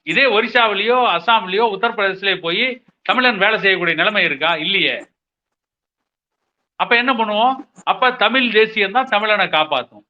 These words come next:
அப்ப தமிழ்நாட்டினுடைய அனைத்து வேலை வாய்ப்பு, அனைத்து உரிமை, அதிகாரம் அனைத்து நம்மகிட்ட இருக்கணுங்கிறது தானே.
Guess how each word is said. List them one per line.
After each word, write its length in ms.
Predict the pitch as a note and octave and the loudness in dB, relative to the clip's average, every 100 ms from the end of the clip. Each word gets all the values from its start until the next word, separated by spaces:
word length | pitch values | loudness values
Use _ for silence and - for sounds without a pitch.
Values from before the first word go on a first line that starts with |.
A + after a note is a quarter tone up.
| _ _ _ _ _ _ - | _ _ _ _ _ _ -6
அப்ப 200 | - B3 | 0 0
தமிழ்நாட்டினுடைய 800 | B3 F3+ A#3+ B3 A#3 G#3 G3 A3+ | 0 -2 2 2 2 -2 -2 2
அனைத்து 380 | A3+ F#3 G#3+ - D#3 | 2 2 -2 -6 -2
வேலை 240 | F3+ G#3 | 0 2
வாய்ப்பு, 300 | F#3 E3+ D#3+ G#3+ | 0 -2 0 0
அனைத்து 340 | F3 G3 F#3 | 0 -2 -6
உரிமை, 340 | E3 F3+ F3+ A3+ | -6 -6 -2 0
அதிகாரம் 600 | F#3 E3 G3 F#3 E3 G#3+ A3+ _ _ - | 0 -2 -2 0 0 -2 -6 _ _ -2
அனைத்து 340 | G#3+ A#3+ A#3+ | 0 0 0
நம்மகிட்ட 340 | G#3 G3 A3 F#3+ | 0 0 0 -2
இருக்கணுங்கிறது 520 | A3 A3 E3+ C#3+ A2 | -4 -4 -4 -4 -6
தானே. 240 | G#2+ C3+ | -8 -4